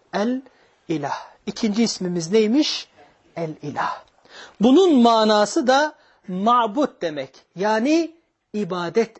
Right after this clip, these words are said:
edilen manasına geliyor. Demek ki El İlah Allah Azze ve Celle'nin isimlerinden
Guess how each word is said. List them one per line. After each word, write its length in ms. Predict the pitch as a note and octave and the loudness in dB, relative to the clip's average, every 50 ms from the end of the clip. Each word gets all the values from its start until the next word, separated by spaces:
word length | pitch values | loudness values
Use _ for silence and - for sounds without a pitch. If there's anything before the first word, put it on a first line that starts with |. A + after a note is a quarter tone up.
| _ - | _ -8
edilen 520 | E3+ E3 D3 E3 D#3 D3 E3 F#3+ G3+ G3 | -8 -8 -6 -6 -6 -6 -4 -4 -4 -6
manasına 1080 | F#3 E3+ D#3+ D#3 D#3 D3+ D3 D3 C#3+ C#3+ C#3+ C#3 C#3 - - E3 E3+ G3 A3 A#3+ B3 B3 _ _ _ _ _ _ _ - - C3 | -6 -8 -10 -8 -8 -6 -6 -8 -8 -8 -10 -10 -10 -10 -10 -6 -2 -2 0 -2 -2 -4 _ _ _ _ _ _ _ -20 -12 -6
geliyor. 540 | C3 D#3+ D#3 C#3+ C#3+ C#3 C3 B2 - - _ _ _ _ | -4 -2 -2 -2 -4 -6 -8 -8 -12 -16 _ _ _ _
Demek 340 | - G3+ A3 C#4 C4 - - | -2 0 2 2 0 -2 -2
ki 200 | - F#3+ E3 - - | -4 -4 -4 -2 -2
El 280 | A3 A#3 G#3+ F#3+ E3+ - - | -2 -2 -2 -2 -6 -8 -10
İlah 600 | F3+ E3 D3+ D3 D3+ D#3 F3 G#3 A#3 C4 C#4 B3 - _ _ _ _ - | -10 -10 -8 -6 -6 -4 -2 0 0 0 -2 -4 -8 _ _ _ _ -12
Allah 480 | F3 F3+ E3 D#3+ F#3 G3+ G#3 G3+ - - | -10 -10 -8 -6 -6 -6 -6 -6 -8 -10
Azze 380 | E3 D#3 D3 C#3+ C#3 C#3+ C#3 C3+ | -14 -14 -14 -14 -14 -14 -12 -10
ve 140 | C#3 C3+ C3 | -12 -8 -2
Celle'nin 540 | - G3 G3 F3 D3+ D3 C#3 C3 B2+ B2+ - | 0 2 2 0 -2 -8 -12 -12 -14 -14 -12
isimlerinden 960 | - G3+ - - - G3 F3+ E3+ E3 D#3 D#3 D3+ D3 - G3 A3+ C4 C4+ C#4 | -12 -12 -12 -10 -10 -8 -8 -8 -6 -8 -8 -6 -4 -2 -2 0 0 -2 -6